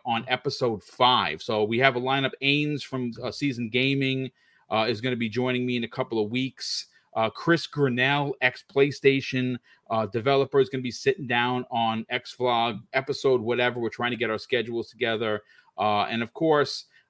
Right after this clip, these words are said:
I know Paris Lilly isn't watching this particular program, but if anyone has a connection to Greg Miller, Paris Lilly, or, you know, uh, uh, Snow Bike Mike, I, I'd love to get them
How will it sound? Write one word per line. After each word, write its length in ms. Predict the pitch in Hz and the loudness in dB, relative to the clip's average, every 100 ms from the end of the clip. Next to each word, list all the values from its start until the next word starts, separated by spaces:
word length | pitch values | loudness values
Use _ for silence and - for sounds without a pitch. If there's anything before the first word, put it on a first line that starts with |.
| - | 2
I 120 | 123 | 4
know 200 | 151 175 | 6 4
Paris 520 | - 185 185 180 - | 4 2 4 2 0
Lilly 440 | 147 160 165 151 147 | 0 2 4 4 4
isn't 240 | 143 139 | 2 0
watching 500 | 139 135 131 135 123 | 2 4 2 0 -2
this 160 | 117 104 | -2 -4
particular 540 | - - 117 117 113 | -10 -6 -4 -2 -4
program, 560 | - 117 113 117 117 120 | -2 -2 -2 -2 -4 -2
but 100 | 131 | -2
if 100 | 202 | -2
anyone 360 | 254 285 277 | -2 -2 -2
has 500 | 202 180 160 147 135 _ - - | 0 2 2 0 -4 _ -20 -6
a 100 | 117 | -4
connection 720 | - 135 139 139 143 135 135 | 0 4 4 2 -2 0 -2
to 160 | - 143 | -2 -4
Greg 340 | 113 131 143 | 2 6 6
Miller, 760 | 131 131 127 127 127 120 120 123 _ - | 4 2 4 2 2 0 -2 -6 _ -4
Paris 580 | - 139 156 160 143 131 | 4 8 8 6 2 4
Lilly, 800 | 143 143 139 139 131 131 127 _ _ | 8 8 8 4 2 0 -2 _ _
or, 320 | - 127 120 117 | 0 2 2 0
you 120 | 135 | 0
know, 260 | 127 120 107 | 2 0 0
uh, 240 | 113 107 101 | 0 0 0
uh, 180 | 104 98 | -2 -2
Snow 260 | - 156 | -2 0
Bike 320 | 143 135 135 | 4 4 4
Mike, 340 | 131 123 123 - | 0 -2 -2 -2
I, 240 | 123 131 131 | -2 2 2
I'd 100 | 135 | 2
love 220 | 143 139 | -2 -2
to 80 | 123 | 0
get 180 | 131 | 0
them 180 | 131 123 | 0 -4